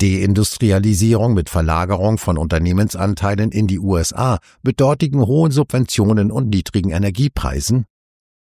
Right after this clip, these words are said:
Zustimmung zu den Zöllen auf Autos, Stahl und Aluminium aus Europa. Noch mehr Käufe von U-S-Rüstungsgütern und des teuren und zugleich extrem umweltschädlichen U-S-Fracking-Gases und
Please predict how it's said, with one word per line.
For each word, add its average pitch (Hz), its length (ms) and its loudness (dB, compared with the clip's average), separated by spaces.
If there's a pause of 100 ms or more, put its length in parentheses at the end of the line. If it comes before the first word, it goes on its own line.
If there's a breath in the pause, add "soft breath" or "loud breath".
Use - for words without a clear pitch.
(640)
Zustimmung 107 760 2
zu 107 120 0
den 82 180 0
Zöllen 110 360 0
auf 71 160 -4
Autos, 95 480 0
Stahl 110 420 -2
und 85 240 -2
Aluminium 95 680 2
aus - 220 -6
Europa. 90 600 -2 (1400)
Noch 143 280 -2
mehr 135 160 0
Käufe 147 460 0
von 110 200 0
U-S-Rüstungsgütern 110 1400 0
und 90 180 -2
des - 160 -4
teuren 117 440 0
und 90 140 -4
zugleich 107 400 -2
extrem 147 500 -2
umweltschädlichen 120 960 -2
U-S-Fracking-Gases 104 1200 -2
und 165 340 -2